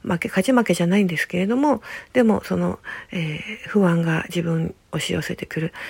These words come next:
その不安に、やっぱり、「えい、なんとでもなれ。私は大丈夫だ。何があったって大丈夫なんだ。」ね、親が、うん、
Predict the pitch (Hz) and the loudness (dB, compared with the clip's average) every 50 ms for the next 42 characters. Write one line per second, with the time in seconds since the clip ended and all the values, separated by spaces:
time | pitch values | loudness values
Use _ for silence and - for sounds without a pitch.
0 | - - - 240 240 240 - 214 - - 240 233 233 233 226 240 262 269 269 254 | -14 -6 0 2 2 2 2 0 2 2 4 4 4 4 2 2 2 2 0 0
1 | - - - - - _ 262 254 247 - - 262 233 208 196 - - - - - | -4 -10 -18 -20 -10 _ -4 -4 -4 -2 -2 0 0 0 -4 -4 -10 -20 -20 -20
2 | - _ _ - - - - 269 226 214 - _ _ _ _ _ _ _ _ _ | -20 _ _ 0 2 2 2 2 0 -4 -8 _ _ _ _ _ _ _ _ _
3 | _ _ 220 226 233 - - - - - 202 202 269 - 269 294 320 311 277 - | _ _ -8 -6 -6 -6 -6 -4 -4 -2 -2 -2 -2 0 0 2 2 2 0 -2
4 | - 277 - - - - - _ - - - - 202 - 277 - - 262 262 - | -4 -12 -18 -20 -20 -20 -20 _ -20 -12 -8 -6 -6 -4 -4 -4 -2 -2 -2 -2
5 | 311 330 320 370 381 - - - - - - - - - - _ _ _ - 269 | -4 -2 -2 -2 -2 -2 -4 -6 -8 -14 -18 -18 -20 -20 -20 _ _ _ -4 -2
6 | 285 311 285 277 302 - - - - - - - 73 - 302 302 311 285 269 247 | 0 0 0 0 -2 -2 -4 -4 -4 -4 -4 -4 -4 -4 -4 -2 -2 -2 -2 -2
7 | 240 220 - - - - _ _ _ _ _ _ _ - 247 233 226 - - _ | -4 -6 -8 -10 -12 -14 _ _ _ _ _ _ _ -2 0 0 0 -2 -4 _
8 | _ - - 202 202 208 220 190 185 - - - _ _ _ - _ _ _ _ | _ -4 -2 -2 -2 -2 -2 -4 -6 -6 -12 -20 _ _ _ -20 _ _ _ _
9 | _ _ _ _ _ _ - - - _ _ - 196 190 180 175 | _ _ _ _ _ _ -20 -20 -20 _ _ -2 0 0 0 -2